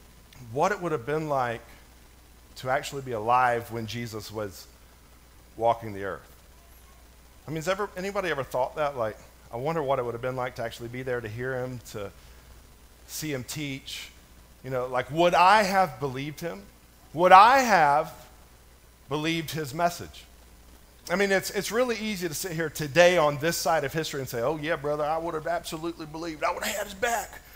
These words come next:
Jesus is my ride or die. We ride or die together, Jesus." But, but without the luxury of hindsight,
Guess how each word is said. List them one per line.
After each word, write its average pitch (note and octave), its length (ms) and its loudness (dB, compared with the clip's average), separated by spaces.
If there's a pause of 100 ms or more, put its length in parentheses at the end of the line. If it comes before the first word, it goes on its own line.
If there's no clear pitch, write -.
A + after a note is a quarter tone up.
(540)
Jesus B3 360 2
is B3+ 60 -8
my B3 140 8
ride C#4 260 8
or C#4 100 0
die. D4 440 4 (320)
We D#4+ 100 2
ride D#4 280 0
or E4+ 100 -6
die F4 220 2
together, E4 360 -2
Jesus." E4 480 -4 (380)
But, D4+ 200 8 (440)
but B3+ 240 2 (1040)
without C4+ 880 2 (1120)
the G#3 100 2
luxury A3+ 500 2
of G3 100 -2
hindsight, F3+ 760 -4